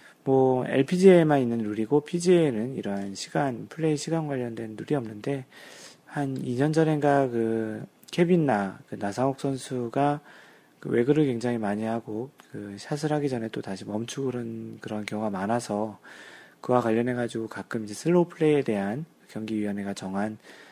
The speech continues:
그런 규정에 의해서 벌타를 부여를 하고 있습니다. 근데 정확한 이제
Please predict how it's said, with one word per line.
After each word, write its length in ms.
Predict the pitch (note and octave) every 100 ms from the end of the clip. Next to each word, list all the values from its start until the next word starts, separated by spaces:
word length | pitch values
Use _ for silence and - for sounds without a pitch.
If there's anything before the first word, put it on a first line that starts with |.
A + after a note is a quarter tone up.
| -
그런 220 | - A2 G2
규정에 360 | A2 B2 A#2
의해서 360 | G2+ F#2+ - G2
벌타를 420 | - G2 A#2 A2+ G2+
부여를 720 | - G2+ G2 G2 G2+ G2 G2 -
하고 300 | - C#3+ E3
있습니다. 540 | - A#2 G#2 F#2+ F#2 - - - - _
근데 140 | A#2
정확한 540 | A2+ B2+ D3 D3+ C#3+
이제 440 | A#2+ - A2 A2